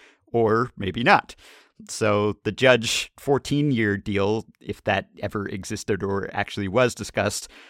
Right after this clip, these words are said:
that would have taken him, I think, up through age forty-four or something. And maybe that would have raised red flags that these contracts that are carrying players through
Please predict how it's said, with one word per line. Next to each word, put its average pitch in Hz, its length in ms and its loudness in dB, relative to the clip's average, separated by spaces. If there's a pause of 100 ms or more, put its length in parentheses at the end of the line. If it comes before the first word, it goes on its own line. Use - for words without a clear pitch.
(120)
that 113 280 2
would 107 100 0
have 101 80 0
taken 98 260 -4
him, 90 120 -4
I 92 80 -6
think, 98 240 -6 (140)
up 98 120 -8
through - 240 -8
age 101 240 -6
forty-four 101 880 2
or 101 100 -4
something. 95 600 -6
And 101 160 -4
maybe 98 220 -2
that 101 220 -4
would 92 120 -6
have 90 180 -10
raised 95 340 -4
red 117 280 2
flags 104 420 0
that 104 240 -4 (280)
these 156 120 -6
contracts 127 460 -2
that 104 120 -2
are 101 100 0
carrying 95 360 -4
players 92 380 -8
through 98 260 -6